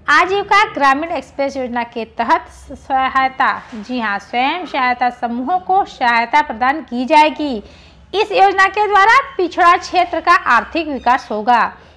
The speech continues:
इस योजना का मुख्य उद्देश्य बाजार, शिक्षा और स्वास्थ्य सहित प्रमुख सेवाओं और सुविधाओं के साथ दूर दराज के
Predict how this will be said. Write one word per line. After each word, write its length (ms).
इस 240
योजना 340
का 200
मुख्य 380
उद्देश्य 580
बाजार, 420
शिक्षा 420
और 280
स्वास्थ्य 580
सहित 480
प्रमुख 480
सेवाओं 560
और 180
सुविधाओं 540
के 180
साथ 500
दूर 360
दराज 380
के 180